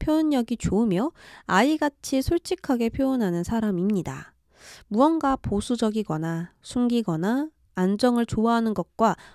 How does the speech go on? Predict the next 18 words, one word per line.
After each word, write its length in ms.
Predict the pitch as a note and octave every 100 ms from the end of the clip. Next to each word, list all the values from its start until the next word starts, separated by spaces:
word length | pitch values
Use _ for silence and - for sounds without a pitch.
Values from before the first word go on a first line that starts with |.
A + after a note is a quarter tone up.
| -
완전히 600 | F3+ F3 A3 C4+ C#4 C#4
반대되는 920 | - D#3+ F3+ G3+ A3 D#3+ D#3+ C#4+ F4 F4
쾌활한 480 | - E4 D#4+ D#4 D4
사람이라고 640 | D4 C#4+ C#4+ B3 F#3+ F3 F#3+
보면 340 | D#3+ F#3 F#3+ - - - -
우리 200 | F#3 F#3+
삼 160 | C4+
번 120 | D#4
분들이 280 | - B3 A3
좀 120 | G3
이해가 340 | D#3 F#3 G#3+ G#3
가지 320 | - D#3+ -
않을까 360 | D3 F#3 G#3+ G3+
싶은데요. 760 | - - C#4+ F#3+ C#3+ G3 - _ _ -
직업적으로 720 | A#3 - - - C#4+ C4+ C4
본다면 640 | F#3+ F3+ D#3+ F3 B3 D#3 - -
다재다능한 800 | - F3 F3 D#4+ E4+ D#4 D4 C4+
사람이라서 1000 | C4+ B3+ A#3+ G3 E3 F3+ D3+ D#3+ F3 D3